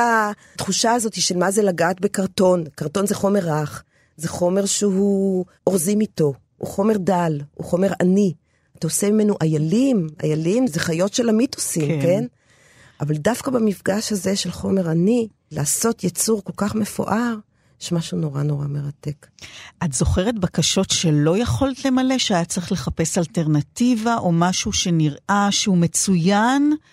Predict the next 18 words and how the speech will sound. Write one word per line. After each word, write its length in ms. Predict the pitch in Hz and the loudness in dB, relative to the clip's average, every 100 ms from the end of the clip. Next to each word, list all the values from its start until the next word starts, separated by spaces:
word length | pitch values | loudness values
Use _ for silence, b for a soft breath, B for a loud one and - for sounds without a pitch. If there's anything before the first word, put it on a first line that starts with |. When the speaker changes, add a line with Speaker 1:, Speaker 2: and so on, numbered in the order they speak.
| b 170 | b -2
Speaker 2:
מתאים, 760 | 165 - - 247 277 320 339 - 180 | -2 -4 -4 0 2 0 -2 -4 -2
אבל 200 | 165 165 | 0 2
על 100 | 160 | 2
הבמה 600 | 143 151 160 165 190 208 | 0 0 2 2 2 2
זה 200 | 170 165 | 0 2
לא 240 | 156 185 | 2 2
עבד, 400 | 226 202 233 240 220 | 0 0 0 0 -2
והיה 220 | 190 170 165 | -2 0 -2
צריך 340 | - 175 - | -4 -8 -4
להחליף 560 | 156 139 - 208 254 - | -2 -2 -4 -2 0 0
ולעשות 400 | 165 151 - 165 | 0 0 -2 -2
משהו 240 | 160 - | 0 -2
חדש? 680 | 170 156 147 170 285 - - _ _ | -4 -4 -4 -4 -6 -8 -10 _ _
Speaker 1:
תראי, 240 | 226 269 | 0 2
זה 120 | 208 | 0
קורה 320 | - 202 196 320 | -2 0 0 0
המון 560 | 277 226 247 269 233 233 B B B B | 2 4 4 4 2 0 B B B B
שדברים 720 | - 185 165 196 214 240 254 | -4 -2 -2 0 2 2 2